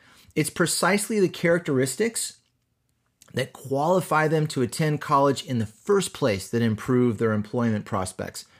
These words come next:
not the degree they earn. Yes, perhaps, perhaps a degree gets you in the door. But trust me, I have enough friends that work in human resources.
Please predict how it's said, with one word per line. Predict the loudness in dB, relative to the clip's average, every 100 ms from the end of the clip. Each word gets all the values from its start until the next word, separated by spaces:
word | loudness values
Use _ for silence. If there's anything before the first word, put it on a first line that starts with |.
| -4
not | 2 4 4 0 -10 -8
the | -2
degree | 0 0 0 2 2 0 -4 _ _
they | -6 -6 -4
earn. | -4 -4 -8 -16 _ _ _ _ _ _
Yes, | 0 2 0 -6 -14 _ _ -8
perhaps, | -4 -2 0 -2 -2 -4 -6 -6 -10 _ _ -20
perhaps | -14 -8 -4 -2 -4 -8 -12 -14 _
a | -4
degree | -2 0 2 2
gets | 2 0 -2
you | -2
in | -2 0
the |
door. | 0 -2 -2 -4
But | -6
trust | 0 0 0
me, | -2 0
I |
have | 0 2
enough | 2 0
friends | 0 2 2 0
that | 0
work | 0 0
in | 0
human | 0 0
resources. | 2 2 0 0 0 -2 -2